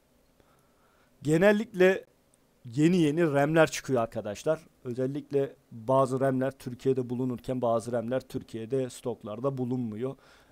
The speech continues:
Piyasaya da birçok ram markası da mevcut. Siz de ona göre arkadaşlar buradan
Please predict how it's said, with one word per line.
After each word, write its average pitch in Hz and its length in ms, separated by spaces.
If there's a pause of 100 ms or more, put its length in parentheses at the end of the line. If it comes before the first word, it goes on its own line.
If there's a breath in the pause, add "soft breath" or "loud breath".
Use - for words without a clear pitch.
(200 soft breath)
Piyasaya 143 480
da 143 260
birçok 135 420
ram 135 120
markası 107 480
da 117 100
mevcut. 131 500 (1000 soft breath)
Siz 185 380
de 190 140 (120)
ona 160 240
göre 123 220
arkadaşlar 117 720
buradan 131 460